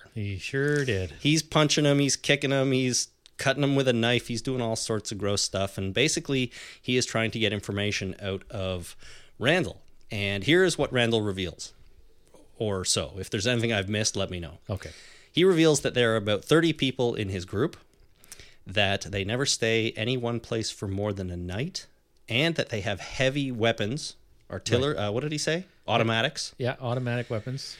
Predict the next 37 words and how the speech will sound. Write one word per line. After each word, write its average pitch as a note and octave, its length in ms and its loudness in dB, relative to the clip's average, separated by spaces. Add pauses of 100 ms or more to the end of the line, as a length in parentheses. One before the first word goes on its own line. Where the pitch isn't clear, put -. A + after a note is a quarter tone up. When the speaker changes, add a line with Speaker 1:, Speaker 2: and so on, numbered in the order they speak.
(500)
Speaker 2:
Uh, A#2 280 4
and A#2+ 160 2
finally, D3+ 680 4
that A#2+ 280 2
they B2 300 4
are A2 280 2
kind F3+ 320 -2
of C3+ 220 0
sadistic - 720 -4
rapists. - 640 -4 (460)
Speaker 1:
Mm-hmm. A#2 680 0
Speaker 2:
Uh, F#2 180 -4
because F#2+ 420 -2
he G#2 180 -4
relates A2 560 0
a G2 380 0 (640)
scene, A2+ 640 2
or G2+ 160 0
at G2 80 -4
least G#2+ 280 0
an G2+ 200 -2
occurrence, G2+ 560 0
where G2+ 100 0
they G2 140 0
came A#2 180 0
across G#2+ 340 -2
a - 40 -8
campsite A#2+ 720 0
with - 160 -12
a - 20 -14
guy G2 280 0
and G2 100 -2
his F2+ 100 -6
two G2+ 160 -8
teenage F#2 420 -8
daughters, A#2 540 2
and F#2 380 -4